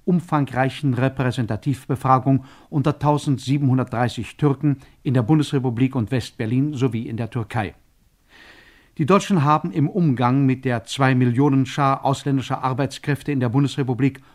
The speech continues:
offensichtlich noch viel zu lernen. Zwar wird nach der Untersuchung das deutsche Wirtschafts- und Sozialsystem von den fünfhunderttausend Türken, dem zahlenmäßig stärksten Ausländerkontingent, überwiegend positiv beurteilt.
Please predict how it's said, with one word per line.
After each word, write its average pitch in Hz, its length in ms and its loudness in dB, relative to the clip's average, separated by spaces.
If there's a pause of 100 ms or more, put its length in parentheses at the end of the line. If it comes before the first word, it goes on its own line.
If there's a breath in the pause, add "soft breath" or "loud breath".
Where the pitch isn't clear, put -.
(140 soft breath)
offensichtlich 127 560 -4
noch 131 140 -4
viel 120 240 -4
zu 127 140 -6
lernen. 110 420 -4 (840 soft breath)
Zwar 156 220 2
wird 196 200 2
nach 180 160 0
der 170 180 -4
Untersuchung 165 760 0
das 135 260 -4
deutsche 147 320 -2
Wirtschafts- - 680 -6
und 143 180 -2
Sozialsystem 139 1040 0
von 123 160 -2
den 120 140 -2
fünfhunderttausend 135 840 -2
Türken, 160 380 -2 (540 loud breath)
dem 110 220 0
zahlenmäßig 120 640 0
stärksten - 540 -4
Ausländerkontingent, 139 1080 -2 (120)
überwiegend 143 580 0
positiv 127 540 -2
beurteilt. 127 560 -6